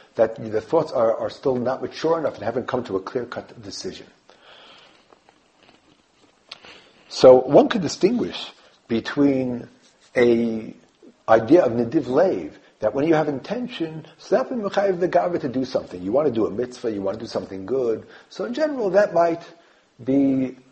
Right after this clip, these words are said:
mechayiv the gavra to do something. On the other hand, gamar belibo of words, actually s-, thinking and to mekayim, mekabel words, that's, that's a different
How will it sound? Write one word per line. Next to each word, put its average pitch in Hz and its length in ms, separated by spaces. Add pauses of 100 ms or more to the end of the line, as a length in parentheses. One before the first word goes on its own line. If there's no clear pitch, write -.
(160)
mechayiv 143 640
the 117 80
gavra 127 300
to 113 100
do 101 160
something. - 360 (260)
On 104 100
the 127 80
other 202 140
hand, 123 260 (240)
gamar 147 480
belibo 117 580
of 95 160
words, 123 680
actually 127 260
s-, - 260 (280)
thinking 160 400
and 95 220 (300)
to 104 120
mekayim, 156 500 (160)
mekabel 127 540
words, 120 420 (300)
that's, - 320
that's 165 240
a 156 40
different 120 440